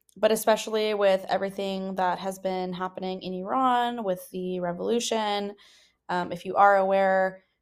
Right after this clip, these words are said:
please, you know, if you're posting and sharing, that's amazing. Thank you. If you are not, please do so. It really does make a difference. I'm asking you personally. Um, and if you're not aware,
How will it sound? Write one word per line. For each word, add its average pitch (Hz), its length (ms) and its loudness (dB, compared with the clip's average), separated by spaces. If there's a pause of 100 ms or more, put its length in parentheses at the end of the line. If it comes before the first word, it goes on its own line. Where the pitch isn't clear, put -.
(120)
please, 196 680 -4 (440)
you 190 100 -12
know, 180 240 -4
if - 140 -16
you're 190 80 -8
posting 190 560 -6
and 185 140 -6
sharing, 185 720 -6 (420)
that's 180 180 -10
amazing. 180 540 -4
Thank 185 260 -2
you. 185 260 2
If 170 200 -2
you 180 540 -4 (400)
are 180 100 -4
not, 175 400 -2
please 175 400 -8
do 202 160 -6
so. 190 300 0
It - 100 -2
really 180 200 -4
does 180 260 -4
make 175 160 -6
a 175 60 -8
difference. 220 560 -2
I'm - 200 -14
asking 175 400 -6
you 175 120 -4
personally. 190 880 -2 (640)
Um, 180 320 6
and 196 100 0
if 196 100 -4
you're 208 100 -2
not 220 220 4
aware, 196 680 4